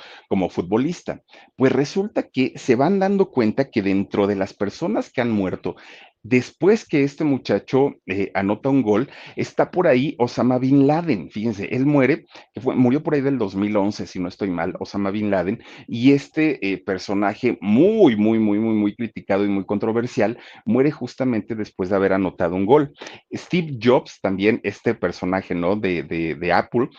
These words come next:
pues también, fíjense que él muere después de haber anotado un gol, este muchacho Aaron Ramsey.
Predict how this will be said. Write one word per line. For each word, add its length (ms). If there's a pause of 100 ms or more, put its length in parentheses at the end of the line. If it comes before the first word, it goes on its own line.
(260)
pues 240
también, 480
fíjense 460
que 180
él 180
muere 460
después 680
de 60
haber 180
anotado 560 (260)
un 240
gol, 320
este 220
muchacho 640
Aaron 360
Ramsey. 600